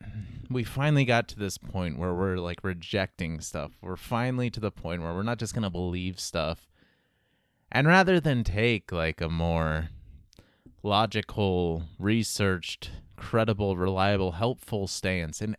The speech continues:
any way and actually make things more accurate and honest and realistic, or just, like, a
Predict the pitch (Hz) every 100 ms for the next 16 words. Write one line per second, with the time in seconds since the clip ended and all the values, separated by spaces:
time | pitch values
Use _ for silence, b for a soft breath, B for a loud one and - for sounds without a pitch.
0 | - 123 151 139 98 90 87 73 67 -
1 | _ _ _ _ _ _ _ - 98 -
2 | 107 123 117 - 113 104 101 107 - 101
3 | 95 90 85 - - _ _ _ _ _
4 | _ _ - 104 104 104 98 - 98 107
5 | - 104 104 78 87 78 76 92 104 117
6 | 107 - - - - - 90 92 104 95
7 | 92 107 - 123 120 - - _ - 95
8 | 95 90 87 80 80 _ b b b b
9 | b b _ - 175 247 220